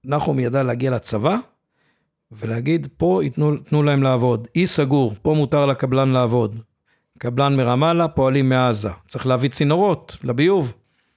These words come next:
מאיפה באים הצינורות? מגרמניה. נגמרה השביתה בנמל אשדוד. הצבא אומר, "סליחה, מה זה צינורות באמצע האינתיפאדה? יעשו מהם רקטות." <laughs>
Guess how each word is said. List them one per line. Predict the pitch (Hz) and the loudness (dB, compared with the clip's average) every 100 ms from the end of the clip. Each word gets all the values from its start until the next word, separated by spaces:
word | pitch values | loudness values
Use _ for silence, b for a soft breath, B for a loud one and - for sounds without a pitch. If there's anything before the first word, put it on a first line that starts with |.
| _ - | _ -6
מאיפה | 139 160 | -2 0
באים | 139 139 | 0 0
הצינורות? | 135 - 127 120 123 131 | 0 0 0 0 0 -2
מגרמניה. | 135 151 180 196 180 147 120 - _ _ _ _ _ | 0 2 2 2 2 0 -4 -10 _ _ _ _ _
נגמרה | 135 131 123 127 147 | -12 -6 -2 0 2
השביתה | 143 135 131 147 | 0 0 0 0
בנמל | 139 131 139 151 | 0 0 2 2
אשדוד. | 131 117 147 196 170 - b b b b b _ _ _ _ | 0 0 0 0 -4 -12 b b b b b _ _ _ _
הצבא | 117 110 123 127 | -14 -8 -4 0
אומר, | 147 156 | 0 0
"סליחה, | 147 156 139 190 208 | -2 -2 0 0 2
מה | 160 | 2
זה | 165 | 0
צינורות | 190 208 175 143 127 | -2 0 2 2 0
באמצע | 127 131 127 - 127 | 0 0 0 0 0
האינתיפאדה? | 123 120 123 113 120 127 117 117 | 2 2 0 -2 -4 -2 -2 0
יעשו | 117 110 147 | 0 0 0
מהם | 143 147 147 | 0 0 0
רקטות." | 151 247 240 - 110 - - _ _ _ _ B B B B | 2 2 0 0 -4 -8 -20 _ _ _ _ B B B B
<laughs> | B B 302 | B B -2